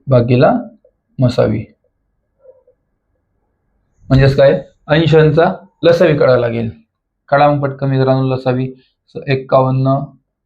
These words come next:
सतरा आणि एक. एक्कावन्न, सतरा आणि एक यांचा लसावी काढायचा आहे. पटापट काढा मित्रांनो. काय उत्तर येईल?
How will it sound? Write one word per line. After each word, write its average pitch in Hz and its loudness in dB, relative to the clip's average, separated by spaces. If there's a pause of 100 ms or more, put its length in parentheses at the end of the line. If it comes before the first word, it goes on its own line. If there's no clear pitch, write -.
(320)
सतरा 131 -4 (400)
आणि 139 -6 (260)
एक. - -4 (460)
एक्कावन्न, 143 -2
सतरा 135 -4
आणि 135 0
एक 131 -4
यांचा 131 -2 (320)
लसावी 160 2
काढायचा 135 0
आहे. 165 -4
पटापट 160 -2
काढा 127 -6
मित्रांनो. 117 -14
काय - -2
उत्तर 143 -8
येईल? 135 -6